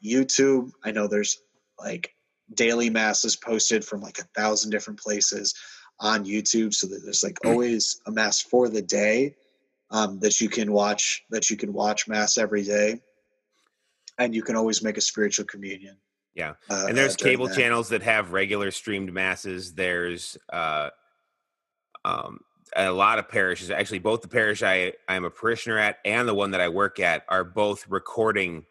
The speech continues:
Speaker 2: Mass every Sunday and then posting it. Um,
Speaker 1: Yeah.
Speaker 2: either to the parish website or to YouTube or both.
Speaker 1: Yeah.
Speaker 2: Um, probably Facebook as well. So, I mean, these are, there, there's always an option to be able to at least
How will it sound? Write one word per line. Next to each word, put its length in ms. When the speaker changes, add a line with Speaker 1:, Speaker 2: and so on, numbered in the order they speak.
Speaker 2:
Mass 480
every 280
Sunday 400
and 100
then 180
posting 460
it. 140
Um, 180
Speaker 1:
Yeah. 300
Speaker 2:
either 260
to 160
the 80
parish 520
website 640
or 160
to 140
YouTube 500
or 80
both. 500
Speaker 1:
Yeah. 200
Speaker 2:
Um, 100
probably 260
Facebook 500
as 140
well. 300
So, 280
I 40
mean, 180
these 240
are, 220
there, 220
there's 240
always 420
an 80
option 500
to 120
be 180
able 140
to 120
at 140
least 440